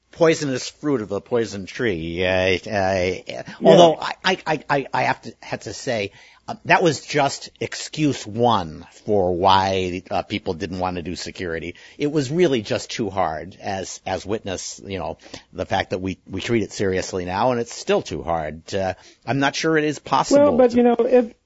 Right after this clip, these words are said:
Speaker 2: I think you're right, but the whole thing was too hard.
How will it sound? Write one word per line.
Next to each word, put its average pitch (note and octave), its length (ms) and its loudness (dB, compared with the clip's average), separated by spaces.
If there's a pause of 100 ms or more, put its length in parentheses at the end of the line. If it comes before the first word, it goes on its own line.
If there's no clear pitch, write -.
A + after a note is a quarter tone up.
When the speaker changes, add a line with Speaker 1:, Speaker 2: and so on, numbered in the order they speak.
(840)
Speaker 2:
I G3 80 4
think B3+ 200 2
you're F#3+ 160 8
right, A#3 360 6
but F#3+ 340 4
the G#3 140 4
whole B3 300 6
thing G#3 220 4
was C#3 160 4 (140)
too C3 160 4
hard. C3 380 0